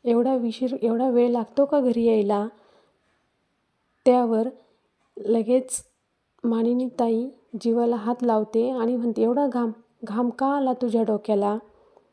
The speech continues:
आणि जीवा बघतो तर खूप घाम आलेला असतो त्याला.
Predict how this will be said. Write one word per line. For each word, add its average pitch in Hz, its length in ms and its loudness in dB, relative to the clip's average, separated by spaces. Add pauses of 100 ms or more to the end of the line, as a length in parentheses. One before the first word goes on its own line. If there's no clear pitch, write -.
(720)
आणि 240 280 0
जीवा 233 240 0
बघतो 247 500 0 (320)
तर 233 120 -4 (180)
खूप 277 320 -2
घाम 220 300 -4
आलेला 240 300 0
असतो 247 300 -2
त्याला. 208 320 -2